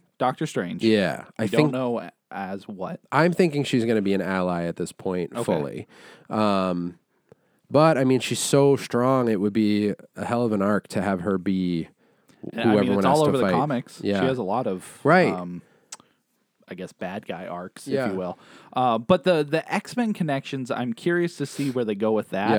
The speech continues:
Speaker 2: Yeah.
Speaker 1: Um, because her parents, obviously, in the flashback were not, you know,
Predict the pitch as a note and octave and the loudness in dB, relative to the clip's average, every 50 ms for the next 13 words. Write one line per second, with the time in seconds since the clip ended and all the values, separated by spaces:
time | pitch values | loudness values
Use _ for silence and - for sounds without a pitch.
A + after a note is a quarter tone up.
0 | G2+ F#2+ F#2 F2+ - - - - - - A2 A2+ G#2 G2+ G#2 G2+ A2+ G#2 - - | 4 2 0 -2 -8 -18 -20 -14 -6 -2 0 0 0 0 0 -2 -4 -6 -8 -6
1 | - C3+ B2+ A#2+ A#2 A2 G#2+ G2 - - D#3+ F3 E3+ - C#3 B2+ A#2 G#2+ G#2+ A2+ | -4 0 0 2 2 0 -2 -4 -4 -2 -2 -2 -2 -2 -4 -4 -4 -4 -4 -4
2 | - A2+ G#2+ G#2+ G#2+ G#2+ G2+ - - A2+ G#2+ G2+ G2 G2 F#2 - G2+ G#2 A2+ - | -4 -4 -4 -2 -2 -2 -4 -4 -4 -4 -4 -2 -4 -6 -6 -6 -6 -6 -6 -6
3 | - - F#2 F#2+ - - F#2+ F#2+ G2 G#2 G2+ F#2+ F#2+ G2+ _ _ _ _ _ _ | -8 -10 -10 -10 -10 -10 -10 -6 -4 -4 -2 -2 -4 -6 _ _ _ _ _ _
4 | _ _ _ - F#2+ F2+ - - | _ _ _ -12 -10 -10 -10 -10